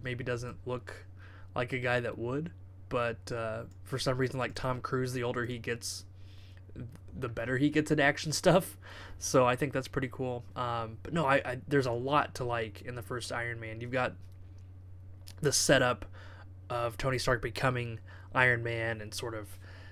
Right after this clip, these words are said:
the self-made guy, sort of genius that, you know, creates, creates the first suit in a cave.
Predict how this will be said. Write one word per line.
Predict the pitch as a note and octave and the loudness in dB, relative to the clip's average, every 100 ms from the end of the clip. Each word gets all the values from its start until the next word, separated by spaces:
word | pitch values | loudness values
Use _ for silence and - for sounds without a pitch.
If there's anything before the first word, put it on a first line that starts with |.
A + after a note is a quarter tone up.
| - - - | -14 -14 -6
the | B2 | 0
self-made | - - B2+ - C3 B2+ A#2 A#2 A#2 - - - | 2 4 4 2 -2 -2 0 -4 -6 -10 -12 -6
guy, | B2 A#2 A#2 A2+ A2+ A2+ - - - - - - - - - | 0 2 2 0 0 -4 -6 -14 -14 -14 -14 -14 -14 -12 -10
sort | - C3 B2 | -2 -2 -2
of | A#2 | -4
genius | A2+ C#3 C3+ C3 B2+ B2 - | -2 -2 0 2 2 4 2
that, | C3+ A#2+ F#2+ - - - - - - | 2 2 2 -6 -14 -14 -14 -14 -12
you | - | -8
know, | A#2 G#2 G2 - | -8 -8 -12 -12
creates, | - D#3 C#3+ C3 - - - | 2 8 8 8 2 0 -8
creates | - D#3+ D#3 | 6 6 6
the | - C#3+ B2+ A#2+ | 6 8 8 4
first | - D#3 C#3+ - | 6 8 8 6
suit | C#3 - | 4 2
in | |
a | B2+ | -2
cave. | - - C#3 B2+ B2+ B2+ | -4 2 2 2 -2 -6